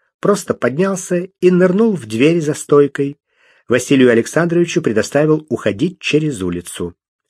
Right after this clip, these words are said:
Возле трактира на козлах дремали извозчики, поджидали седаков. Первые двое — давишние пьянчуги.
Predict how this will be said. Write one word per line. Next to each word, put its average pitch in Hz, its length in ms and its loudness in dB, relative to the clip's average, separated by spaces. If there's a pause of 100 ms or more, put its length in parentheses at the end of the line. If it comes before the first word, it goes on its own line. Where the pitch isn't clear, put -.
(840)
Возле 131 420 2
трактира 143 480 0
на 135 140 2
козлах 143 480 0
дремали 120 500 2
извозчики, 151 680 -2
поджидали 107 560 -2
седаков. 107 720 -2 (880)
Первые 156 480 4
двое — 196 580 4 (140)
давишние 123 640 0
пьянчуги. 104 920 -4